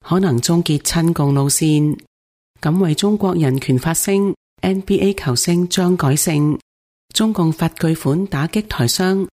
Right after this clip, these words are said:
恐怕自食惡果。結冰期提前，二十四艘貨船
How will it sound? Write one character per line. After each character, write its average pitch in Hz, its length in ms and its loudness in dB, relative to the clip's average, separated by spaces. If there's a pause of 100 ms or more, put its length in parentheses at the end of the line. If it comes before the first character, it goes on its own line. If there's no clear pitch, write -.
恐 170 160 0
怕 156 240 -2
自 143 260 -2
食 - 180 -2
惡 151 220 0
果。 147 440 0 (560)
結 175 220 0
冰 214 180 0
期 147 180 -2
提 135 220 -2
前， 139 400 2 (280)
二 175 60 4
十 170 160 -2
四 185 180 -2
艘 175 200 -2
貨 190 260 0
船 131 340 0